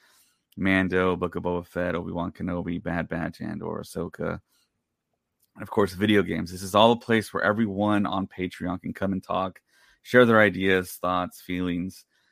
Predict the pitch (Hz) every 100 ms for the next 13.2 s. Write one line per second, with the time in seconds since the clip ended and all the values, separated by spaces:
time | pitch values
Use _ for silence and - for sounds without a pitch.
0 | _ _ _ 90 90 - 113 107 104 101
1 | 95 - 92 104 104 98 95 92 92 95
2 | 87 - 87 87 90 92 87 - 92 92
3 | - - - - - - - - - _
4 | _ _ _ - 92 92 _ _ _ -
5 | 101 123 127 - 107 117 117 - 101 101
6 | 92 95 101 92 - 95 98 95 - -
7 | 90 90 - - - - - - - -
8 | - - 95 95 95 185 226 - 101 98
9 | 95 92 - _ - - _ _ - 101
10 | 107 107 101 110 143 165 156 151 143 135
11 | 131 107 107 95 95 92 - 95 92 -
12 | - 85 95 - - 92 - 85 82 -
13 | 80 82